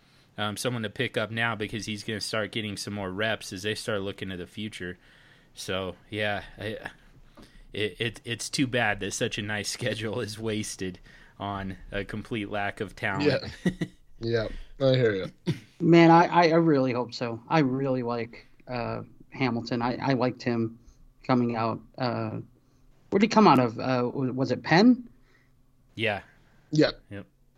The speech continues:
Speaker 3: I thought so. Yeah, I, I really liked him coming out,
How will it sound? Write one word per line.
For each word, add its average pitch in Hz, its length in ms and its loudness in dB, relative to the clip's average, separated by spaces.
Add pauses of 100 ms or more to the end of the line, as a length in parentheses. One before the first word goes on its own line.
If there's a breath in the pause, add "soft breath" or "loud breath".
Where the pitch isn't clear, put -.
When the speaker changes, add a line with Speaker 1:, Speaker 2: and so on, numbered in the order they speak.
(520)
Speaker 3:
I 160 80 10
thought 160 200 8
so. 151 100 2
Yeah, 135 300 6
I, 143 120 4
I - 120 0
really 165 260 6
liked 139 240 2
him 123 120 0
coming 123 260 0
out, 135 260 4